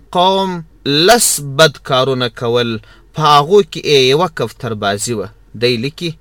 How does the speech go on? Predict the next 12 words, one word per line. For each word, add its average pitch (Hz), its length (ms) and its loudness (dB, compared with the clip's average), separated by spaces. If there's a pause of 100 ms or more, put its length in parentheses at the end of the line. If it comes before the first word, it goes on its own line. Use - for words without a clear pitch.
(160)
«وذكر 160 580 0
عن 143 340 2
ابن 127 260 -6
عباس 131 680 2
رضي 165 460 -4
الله 139 520 0
عنهما 147 560 -2
من 131 240 -4
خبائثهم 143 1160 0
عشر، 147 540 -6 (140)
تصفيف 165 720 -4
الشعر، 127 680 -4